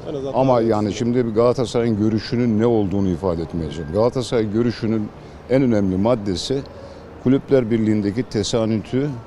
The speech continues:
Speaker 2: birlikteliği bozmamak. Çünkü haliyle bütün delegeler itibariyle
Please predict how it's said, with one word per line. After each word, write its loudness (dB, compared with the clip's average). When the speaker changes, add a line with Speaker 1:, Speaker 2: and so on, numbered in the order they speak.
Speaker 2:
birlikteliği 2
bozmamak. -2
Çünkü 0
haliyle 2
bütün -2
delegeler 4
itibariyle -2